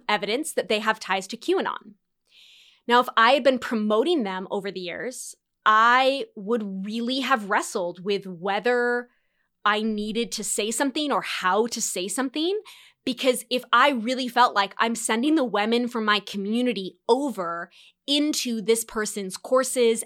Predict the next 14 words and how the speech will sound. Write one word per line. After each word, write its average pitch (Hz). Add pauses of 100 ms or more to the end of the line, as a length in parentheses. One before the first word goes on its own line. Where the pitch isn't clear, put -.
and 202
events, 185 (560)
I 254
wouldn't 262
want 220
to 226
be 220
sending 214
someone 190
into 196
harm's 190
way - (220)
who 240
then 226